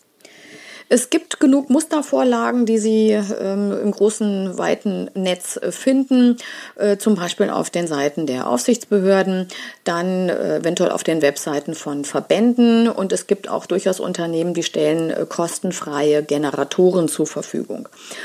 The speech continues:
Also es hilft schon mal, wenn man so eine Vorlage hat, ähm, dann muss man das Rad nicht neu erfinden. Aber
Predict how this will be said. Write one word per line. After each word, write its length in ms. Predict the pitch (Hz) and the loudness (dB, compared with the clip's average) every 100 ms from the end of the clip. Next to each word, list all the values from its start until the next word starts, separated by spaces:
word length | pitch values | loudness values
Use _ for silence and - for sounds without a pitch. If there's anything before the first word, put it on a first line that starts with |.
| - - | -12 -2
Also 160 | 220 | 4
es 160 | 214 220 | 4 4
hilft 240 | 294 - | 0 2
schon 160 | 277 247 | 4 6
mal, 180 | 226 220 | 6 6
wenn 140 | 208 | 4
man 160 | 190 185 | 2 0
so 60 | |
eine 120 | 185 165 | 0 0
Vorlage 560 | 202 208 202 185 180 | 4 4 4 2 -2
hat, 320 | 185 180 - - | -4 -6 -6 -4
ähm, 380 | 170 165 170 | -2 -4 -4
dann 180 | 160 160 | -4 -4
muss 160 | 147 - | -6 -6
man 120 | 160 | -6
das 240 | 135 - | -6 -6
Rad 180 | - - | -6 -4
nicht 340 | 156 143 - - | -4 -6 -8 -6
neu 460 | 156 139 139 135 - - | -4 0 2 0 -4 -4
erfinden. 560 | 165 190 139 117 104 - - - - - | 0 2 0 -4 -12 -14 -20 -20 -20 -6
Aber 320 | 180 262 359 | -2 2 2